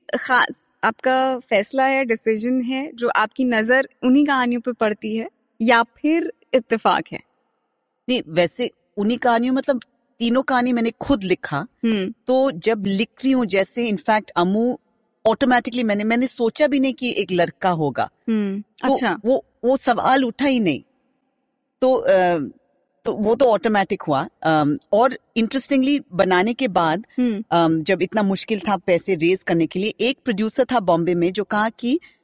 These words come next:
Speaker 2: अम, अगर आप इसको हीरो, हीरो का रोल देते हैं, हीरो बना देते हैं, तो हम पैसे देने के लिए राजी हैं।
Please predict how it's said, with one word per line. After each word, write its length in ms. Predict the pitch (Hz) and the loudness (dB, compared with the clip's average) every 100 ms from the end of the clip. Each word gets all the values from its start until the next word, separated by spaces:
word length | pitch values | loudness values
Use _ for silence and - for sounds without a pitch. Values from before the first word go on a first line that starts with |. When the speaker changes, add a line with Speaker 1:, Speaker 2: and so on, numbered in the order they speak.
| _ | _
Speaker 2:
अम, 240 | 185 175 175 190 | 2 2 2 0
अगर 220 | 196 233 | 0 2
आप 140 | 240 - | 0 -2
इसको 240 | 180 - | -6 -2
हीरो, 460 | 226 214 214 247 220 - _ _ 165 | -4 0 0 0 -2 -10 _ _ -4
हीरो 240 | 214 254 | 0 2
का 140 | 262 | 2
रोल 240 | 208 180 170 | 2 2 2
देते 280 | 151 - 143 | 0 -2 -2
हैं, 180 | 170 359 _ _ _ - | -2 -6 _ _ _ -2
हीरो 200 | 220 254 | 2 2
बना 260 | 208 170 | 4 2
देते 280 | 156 151 - | 2 -2 -2
हैं, 100 | 247 - | -6 -2
तो 120 | 226 | -2
हम 240 | 214 220 | 0 -2
पैसे 340 | 226 190 170 190 | 0 0 0 0
देने 220 | 170 170 | 0 0
के 100 | 190 | 0
लिए 140 | 180 | -2
राजी 380 | 156 139 135 143 | 0 0 -2 -4
हैं। 140 | 135 | -6